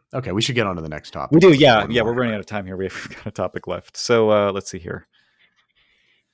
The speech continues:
Speaker 2: Yeah, <sighs> man, we've been talking about masturbating, specifically me, a lot today.
Speaker 1: That's
Speaker 2: Um,
Speaker 1: fine.
Speaker 2: I don't know how much interest that is to our listeners. Uh, this person says,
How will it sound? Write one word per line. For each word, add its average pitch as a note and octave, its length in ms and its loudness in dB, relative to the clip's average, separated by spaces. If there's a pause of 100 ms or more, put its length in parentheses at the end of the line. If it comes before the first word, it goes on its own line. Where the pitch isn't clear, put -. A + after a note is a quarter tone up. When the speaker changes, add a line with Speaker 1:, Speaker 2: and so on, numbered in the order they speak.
(1120)
Speaker 2:
Yeah, D#3+ 400 0 (400)
<sighs> - 300 -16
man, G#2+ 200 -4
we've G#2+ 120 -10
been C3 120 -6
talking G2+ 280 -4
about F2+ 260 -8 (640)
masturbating, F#2 680 -6
specifically - 540 -4
me, F2+ 380 -4 (520)
a F2+ 40 -12
lot F2+ 340 -8
today. F2 360 -6 (1120)
Speaker 1:
That's B2 180 -8
Speaker 2:
Um, F2+ 200 0
Speaker 1:
fine. - 100 -18 (140)
Speaker 2:
I - 220 -12
don't G#2+ 140 -4
know F#2+ 80 -4
how G#2+ 220 -2
much F#2 200 -8
interest G2+ 280 -8
that F#2+ 120 -4
is F#2+ 120 -6
to - 100 -10
our F2+ 60 -6
listeners. F#2+ 420 -8 (100)
Uh, C3 140 4 (540)
this F#3+ 120 -2
person F3+ 280 0
says, A2+ 760 2